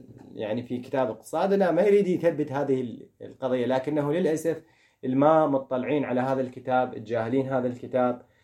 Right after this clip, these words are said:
يتوقع أنه كتاب اقتصادنا إنما هو على هذا النمط، مع أن السيد الشهيد فرق،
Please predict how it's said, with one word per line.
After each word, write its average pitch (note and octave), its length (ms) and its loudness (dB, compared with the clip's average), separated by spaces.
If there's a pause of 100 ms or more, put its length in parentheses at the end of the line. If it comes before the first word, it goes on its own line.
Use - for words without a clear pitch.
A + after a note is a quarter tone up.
(140)
يتوقع A#2+ 680 0
أنه A2+ 280 -6
كتاب C3 340 -2
اقتصادنا D#3 760 0
إنما A#2+ 260 0
هو B2 200 -2
على A#2+ 180 0
هذا B2 240 2
النمط، G2+ 380 -6
مع F3+ 280 2
أن B3+ 120 6
السيد G#3 320 2
الشهيد F3 380 -6
فرق، F#3 600 2